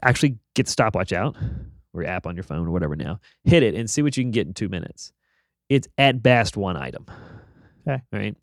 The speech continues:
Speaker 1: Um, that le-, and I'm not saying your house is gonna burn down, but that lets you know really quickly, like, what's important,
Speaker 2: Okay.
Speaker 1: what matters. Um, I say don't try to clean in a, you know, my goal is to educate everyone, at, educate myself out of work.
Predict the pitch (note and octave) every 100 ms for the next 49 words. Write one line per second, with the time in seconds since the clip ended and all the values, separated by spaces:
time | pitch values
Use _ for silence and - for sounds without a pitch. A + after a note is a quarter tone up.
0 | _ - - _ - A2 G2+ G2 F#2+ _
1 | - D3 B2+ B2+ D3+ D#3+ B2+ C#3 A#2 C#3+
2 | C#3 G#2+ G2+ F#2 F#2 A2+ C3+ F3 - D3
3 | B2 A#2 G#2+ - A2 F#2 D#2+ D#2 - A2
4 | - A2 - - A2+ - _ _ D3 C#3
5 | _ _ _ G#2+ A2 G2 F2+ F2 A2 C3
6 | - _ _ _ _ - F#2+ F2+ F2 -
7 | B2+ C3 D3 B2+ A#2+ G#2+ A2 A2 - A2+
8 | G2 - G#2+ G#2+ G2 F#2 E2+ - G#2 G2+
9 | _ - E3 C3+ C3 D3 B2+ - B2 G2
10 | G#2+ G#2+ A#2+ A2 - G2+ G#2 G#2 - G2
11 | - _ - B2 B2+ B2 A2 G2+ - G2+
12 | G#2 G2+ G2+ G#2+ _